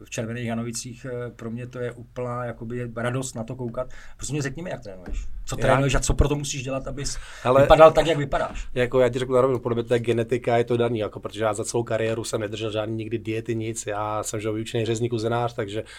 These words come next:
Speaker 2: moje strava byly salámy, když to řeknu, brambůrky, samý, když to řeknu, špatný věci a dětsky jsem jako někdy jsem neměl tuk nebo něco, no. Takže je to spíš genetika, samozřejmě něco málo dělám, jsem tam si zacvičím doma, teďkon toho času je míň, takže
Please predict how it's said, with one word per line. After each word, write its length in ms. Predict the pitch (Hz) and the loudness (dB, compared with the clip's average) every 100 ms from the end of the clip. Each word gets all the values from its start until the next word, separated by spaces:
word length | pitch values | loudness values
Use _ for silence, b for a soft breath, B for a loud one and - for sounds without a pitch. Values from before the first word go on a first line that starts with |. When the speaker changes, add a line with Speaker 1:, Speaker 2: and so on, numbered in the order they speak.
| B - | B -4
Speaker 2:
moje 140 | 123 | -2
strava 300 | - 123 117 | 0 0 0
byly 180 | 113 107 | 0 0
salámy, 720 | - 120 123 123 120 120 120 | 2 4 4 4 0 0 -2
když 200 | 113 107 | -4 -4
to 80 | 117 | -4
řeknu, 220 | 110 117 | -4 -4
brambůrky, 720 | 107 117 120 120 120 127 117 | -4 -2 0 -2 -2 -2 -2
samý, 240 | 110 117 113 | -2 -4 -4
když 100 | - | -6
to 60 | |
řeknu, 180 | 113 - | -12 -14
špatný 420 | - 117 - 131 | -10 -8 -2 4
věci 440 | 123 113 - 131 131 B B B - | 4 4 4 2 2 B B B -6
a 40 | |
dětsky 260 | 117 117 123 | -2 -2 0
jsem 200 | 123 117 | 0 2
jako 300 | 113 120 117 - - - - - | 2 0 -2 -6 -20 -20 -16 -6
někdy 220 | 117 120 | 0 0
jsem 100 | 123 | 0
neměl 200 | 113 113 | 0 -2
tuk 300 | 113 117 113 | 0 -2 -2
nebo 220 | 107 104 | -4 -4
něco, 280 | 107 104 98 | -4 -4 -6
no. 80 | 95 | -6
Takže 280 | 101 104 117 B B B B | -6 -4 -4 B B B B
je 60 | 120 | 0
to 80 | 135 | 0
spíš 180 | 147 123 | 4 4
genetika, 540 | 123 123 127 131 123 | 4 4 4 6 6
samozřejmě 540 | 113 123 123 117 104 - - - 107 | 4 2 2 2 -2 -4 -14 -18 -12
něco 260 | 95 - | -6 -4
málo 280 | 107 107 104 | -2 -2 -2
dělám, 300 | 104 110 101 | -4 -4 -6
jsem 180 | - 98 | -10 -12
tam 120 | 101 | -10
si 120 | - | -10
zacvičím 380 | 95 120 - 113 | -10 -8 -4 -4
doma, 180 | 113 113 | -4 -4
teďkon 300 | 110 - 107 | -4 -6 -6
toho 120 | 110 | -6
času 240 | 107 - 117 | -8 -6 -6
je 40 | |
míň, 240 | 101 104 110 | -4 -6 -8
takže 320 | 101 101 | -8 -8